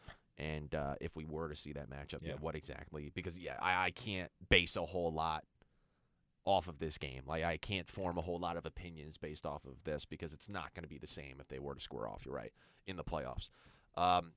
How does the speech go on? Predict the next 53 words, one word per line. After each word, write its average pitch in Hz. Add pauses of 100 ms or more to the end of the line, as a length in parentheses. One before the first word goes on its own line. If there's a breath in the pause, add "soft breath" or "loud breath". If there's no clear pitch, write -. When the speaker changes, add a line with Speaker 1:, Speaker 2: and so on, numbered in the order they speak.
(480)
Speaker 1:
but 90
speaking 123
of 104
the 95
playoffs, 95
and 85
since -
we're -
talking 95
about 90
the 90
Nets, 87
we 87
can 90
now, 85
I 90
guess, 85
shift -
over, 82 (460 soft breath)
uh, 85
a 78
little 90
bit 85
into 85
the 78
Eastern 82
Conference, 82
and 85
then 80
we'll 80 (460 soft breath)
wrap 90
this 87
up 78
relatively 85
quickly 80
'cause 80
we 82
do 90
have 85
to 87
go 85
to 78
a 78
commercial 80
break. 78 (440 soft breath)
Um, 85 (720)
there's 117
only 156 (200)
one 107
and 143
a 123
half 113
games -